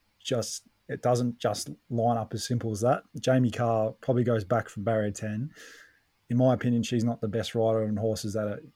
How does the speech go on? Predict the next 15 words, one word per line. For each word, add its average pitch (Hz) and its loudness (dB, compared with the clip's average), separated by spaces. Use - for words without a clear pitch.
could 131 2
be 107 -2
possibly 110 -2
a 107 -6
little 123 0
bit 110 -6
worse 123 0
than 107 -2
midfield. 107 -4
And 113 -2
Rothfire 117 2
is 101 -2
just 110 -6
gonna 107 -4
be 98 -6